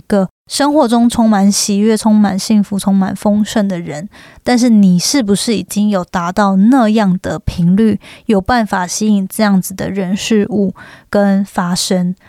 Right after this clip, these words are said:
到你的生命当中？所以我觉得这句话非常的好，只是说这真的是需要练习的。就是当我就是在财务上很匮乏的时候，我要怎么样想象那种丰盛的状态？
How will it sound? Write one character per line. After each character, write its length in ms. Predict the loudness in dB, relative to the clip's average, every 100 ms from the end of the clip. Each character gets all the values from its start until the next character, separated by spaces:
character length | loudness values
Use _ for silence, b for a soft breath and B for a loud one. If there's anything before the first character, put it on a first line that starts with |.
| b _
到 320 | 0 0 -2 -10
你 160 | -6 -2
的 140 | -2
生 200 | 0 2
命 220 | 4 4 2
当 260 | 2 2
中？ 300 | 0 -4 -6 B B B
所 120 | -4
以 60 | -2
我 60 | 0
觉 80 |
得 80 | -2
这 200 | 0 -2
句 160 | 0 -2
话 400 | 0 0 2 0
非 320 | -2 -2 -2
常 220 | 0 0
的 80 | 2
好， 180 | 0 -2
只 140 | -2
是 60 | 0
说 160 | 0
这 160 | 0 -2
真 260 | -2 -4 -2
的 140 | 0
是 180 | 2 0
需 180 | 2 2
要 360 | 2 2 0
练 360 | 0 0 0 0
习 300 | -2 -2 -6
的。 200 | -6 -6
就 120 | -2
是 240 | 0 0 -2 B B -4
当 140 | -2 0
我 140 | 0
就 160 | 0 -2
是 180 | 0 0
在 220 | 0 -2
财 320 | -2 -2 2
务 160 | 2 2
上 180 | 2 0
很 160 | -2
匮 180 | -2 -2
乏 200 | 0 -2
的 60 | -2
时 120 | 0
候， 60 |
我 180 | 2 2
要 180 | 2 0
怎 160 | 0 -2
么 120 | 0
样 200 | 0 0
想 280 | 0 -2 -2
象 240 | -2 0
那 100 | -2
种 200 | -2 -6
丰 200 | -4 -2
盛 160 | -2 -2
的 80 | -6
状 260 | -6 -6 -6
态？ 260 | -8 -8